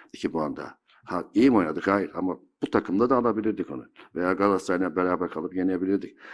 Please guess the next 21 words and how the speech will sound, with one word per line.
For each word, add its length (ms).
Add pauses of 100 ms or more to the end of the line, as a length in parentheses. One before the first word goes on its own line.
(220)
O 120
aşamalara 480
gelmedik 500
ya. 100
Onun 100
için 180
onu 160
tam 220
olarak 280
söyleyemem. 580 (120)
Bu 140
dediğinize, 640
yani 140
futbol 400
güzelliği 460
içerisinde 500
maç 240
kazanmak, 600 (500)
üstün 260
olmak. 280
Tamam, 280